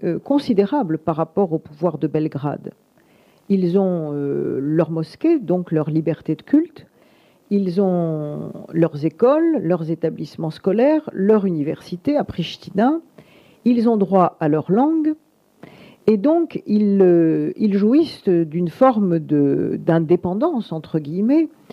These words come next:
euh, extrêmement importante. Donc, quand je me rends, euh, au Kosovo, je constate quelque chose, euh, qui paraît, euh, incontestable, même si ça n'est pas, euh, tout à fait agréable à,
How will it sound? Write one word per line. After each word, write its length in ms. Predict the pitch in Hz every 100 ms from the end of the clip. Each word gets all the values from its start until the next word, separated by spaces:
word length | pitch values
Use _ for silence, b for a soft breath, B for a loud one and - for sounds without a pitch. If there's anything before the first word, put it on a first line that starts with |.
| B B B -
euh, 460 | 175 170 - 165 151
extrêmement 580 | - 269 - 226 247 294
importante. 800 | 226 185 170 - 135 104 - - _ _ -
Donc, 320 | 196 294 233 -
quand 160 | - 339
je 80 | 254
me 100 | 220
rends, 440 | 208 196 160 - -
euh, 500 | 165 160 - - 87
au 100 | 165
Kosovo, 680 | - 180 180 196 269 320 - -
je 160 | 175
constate 460 | 208 226 226 247 233
quelque 280 | 190 165 175
chose, 380 | - 254 175 160
euh, 480 | - 127 - - - -
qui 920 | - 170 156 156 - - - - - 196 -
paraît, 420 | 165 160 196 160
euh, 220 | - 139 - - -
incontestable, 720 | 202 196 208 196 - 208 151
même 200 | 165 170
si 200 | 156 165
ça 160 | - 165
n'est 100 | 160
pas, 400 | 160 185 156 151
euh, 160 | - - - b b b -
tout 140 | 190
à 100 | 202
fait 260 | 185 208 196
agréable 580 | 160 143 165 165 151 139
à, 280 | 135 131